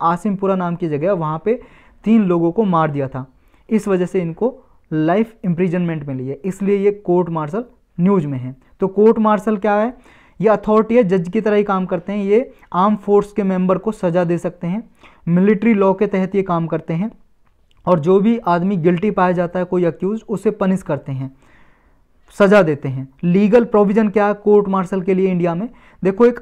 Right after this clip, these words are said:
आर्म फोर्सेस ट्राइब्यूनल एक्ट बनाया था दो हज़ार सात में, इसके तहत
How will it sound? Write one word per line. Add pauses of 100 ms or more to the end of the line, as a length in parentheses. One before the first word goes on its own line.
(100)
आर्म
फोर्सेस
ट्राइब्यूनल
एक्ट
बनाया
था
दो
हज़ार
सात
में, (300)
इसके
तहत